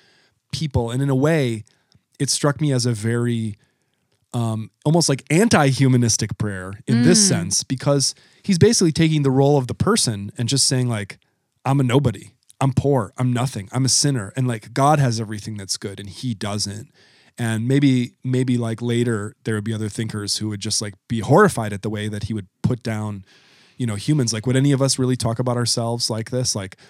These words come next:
Speaker 1: "I'm a nobody. I'm a loser. I have no faith." I mean, in a way,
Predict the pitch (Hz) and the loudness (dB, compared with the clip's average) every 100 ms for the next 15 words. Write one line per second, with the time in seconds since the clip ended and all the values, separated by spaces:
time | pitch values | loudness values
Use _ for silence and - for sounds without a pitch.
0 | _ _ - 117 120 120 110 107 101 113 | _ _ -4 0 2 2 2 -2 -4 -4
1 | 113 120 107 107 101 104 120 120 113 123 | -2 0 0 -2 -4 -6 -4 -4 -2 -2
2 | 110 - 143 151 147 139 151 190 | -2 -2 2 4 4 4 4 2